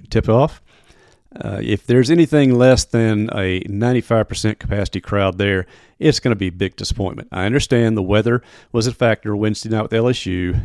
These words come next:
and frankly, so was the matchup. But I think you'll see and hear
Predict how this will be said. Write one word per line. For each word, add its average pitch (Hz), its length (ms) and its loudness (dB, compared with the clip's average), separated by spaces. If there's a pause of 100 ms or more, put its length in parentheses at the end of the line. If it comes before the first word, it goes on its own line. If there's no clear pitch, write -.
(120)
and 120 120 -8
frankly, 98 380 -4
so 98 220 -4
was 98 140 -4
the - 60 -4
matchup. 101 520 -4 (560)
But 101 100 -2
I 127 120 2
think 175 400 0
you'll 165 160 0
see 143 680 0
and 107 240 -4
hear 104 440 0